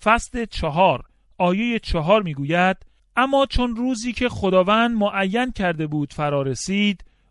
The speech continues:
او فرزندش را فرستاد تا به صورت یک یهودی از یک زن به دنیا بیاید.» شش، هر دو تولد معجزه آسا بودند. تولد اسحاق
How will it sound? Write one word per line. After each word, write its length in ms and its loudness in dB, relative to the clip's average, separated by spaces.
او 220 2
فرزندش 800 0
را 160 2
فرستاد 840 4
تا 220 6
به 160 2
صورت 580 -2
یک 480 -2
یهودی 720 0
از 260 0
یک 260 -2
زن 480 0
به 100 4
دنیا 400 2
بیاید.» 500 -10
شش، 460 0
هر 200 4
دو 180 2
تولد 680 2
معجزه 480 4
آسا 420 2
بودند. 460 -8
تولد 440 4
اسحاق 720 2